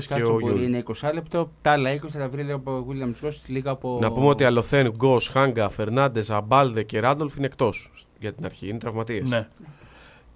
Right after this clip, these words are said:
Speaker 2: Βάλτε
Speaker 1: Το
Speaker 2: και αυτό στην εξίσωση.
Speaker 1: βάλε και τον Γκοζέρ, που ξαφνικά εκεί που δεν τον περιμένεις να εμφανιστεί και θα σου κολλήσει τρίποντα, θα σου παίξει δύο άμυνες, γιατί το Final Four αυτός το πήρε, τον ημιτελικό.
Speaker 3: Ναι, έχει πόντο ο Γιάννης αυτό που λέει όμως, ότι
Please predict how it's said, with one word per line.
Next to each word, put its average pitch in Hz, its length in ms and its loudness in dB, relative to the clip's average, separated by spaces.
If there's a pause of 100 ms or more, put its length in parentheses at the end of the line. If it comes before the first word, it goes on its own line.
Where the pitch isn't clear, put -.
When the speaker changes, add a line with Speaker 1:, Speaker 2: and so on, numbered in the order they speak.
(440)
Speaker 2:
Βάλτε 147 260 2
Speaker 1:
Το 170 60 0
Speaker 2:
και 165 40 2
αυτό 147 180 -2
στην 143 140 -2
εξίσωση. 135 280 -4
Speaker 1:
βάλε 170 180 4
και 185 80 -2
τον 156 100 -6
Γκοζέρ, 120 340 -2 (300)
που 135 140 -6
ξαφνικά 139 600 0
εκεί 123 200 -2
που 120 60 -8
δεν 123 80 -6
τον 120 100 -6
περιμένεις 120 340 -4
να 127 60 -6
εμφανιστεί 117 340 -8
και 120 100 -14
θα 117 80 -10
σου - 80 -16
κολλήσει 113 320 -6
τρίποντα, 104 540 -6 (360)
θα 147 120 -6
σου 143 100 -8
παίξει 147 280 -8
δύο 127 180 -4
άμυνες, 120 360 -4
γιατί 120 240 -8
το 135 120 -6
Final 135 180 -4
Four 139 40 -6
αυτός 131 180 -10
το 117 80 -14
πήρε, 110 300 -12 (260)
τον 113 80 -10
ημιτελικό. 117 480 -6
Speaker 3:
Ναι, 127 380 4
έχει 156 260 2 (120)
πόντο 156 300 4
ο 123 40 6
Γιάννης 120 320 0
αυτό 120 160 -6
που 113 100 -6
λέει 117 160 0
όμως, 151 340 2
ότι 139 440 2